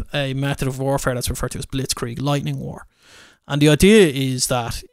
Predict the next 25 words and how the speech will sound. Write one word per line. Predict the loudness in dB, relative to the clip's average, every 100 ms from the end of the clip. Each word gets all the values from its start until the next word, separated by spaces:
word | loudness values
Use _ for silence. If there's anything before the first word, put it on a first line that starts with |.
| _ _
you | -2
don't | 6 6 6
need | 6 4 4
numbers | 0 -4 -6 -10 -12 -14 -18 -16 -16 -18 -12
if | -6 0
you | 2
have | 2 0
decisiveness | 0 4 6 6 2 -4 -4
and | -6
speed, | -6 -6 -8 -12 -18 _ _ _
right? | -14 -8 -2
So | 2
what | 4 4
they | 4
do | 2 2
is | -2 -4 -8 -12 -20 -20 _ _
they, | -2 0 -2 -6 _ -20 _
uh, | -4 0
identify | 2 4 6 6 6
a | 6
weak | 4 0 -2
point | -2 -2 -4 -12 _ -12
and | -8 -6
they | -4
throw | 0 2 2 0